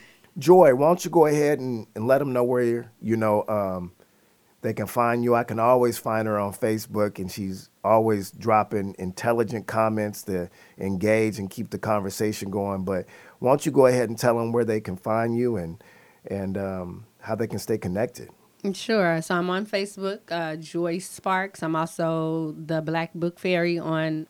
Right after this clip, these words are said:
Speaker 2: Facebook as well. And you can also find me on Instagram at, uh, Hella Black Books or The Black Book Fairy.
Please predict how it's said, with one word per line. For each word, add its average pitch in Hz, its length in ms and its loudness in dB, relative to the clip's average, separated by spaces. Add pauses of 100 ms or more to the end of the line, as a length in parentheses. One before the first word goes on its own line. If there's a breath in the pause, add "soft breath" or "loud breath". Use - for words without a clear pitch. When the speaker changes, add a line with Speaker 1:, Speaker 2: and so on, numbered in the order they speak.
(240)
Speaker 2:
Facebook 170 400 -6
as 160 160 -8
well. 175 420 -2 (460 soft breath)
And 160 300 -6
you 156 40 -8
can 160 140 -10
also 160 240 -8
find 160 240 -8
me 151 80 -8
on 143 80 -12
Instagram 185 800 -2
at, 156 380 -4 (120)
uh, 156 460 -6
Hella 175 320 0
Black 170 340 -2
Books 190 600 -2 (140)
or 156 440 -6
The 156 140 -8
Black 160 320 -8
Book 175 220 -4
Fairy. 180 500 2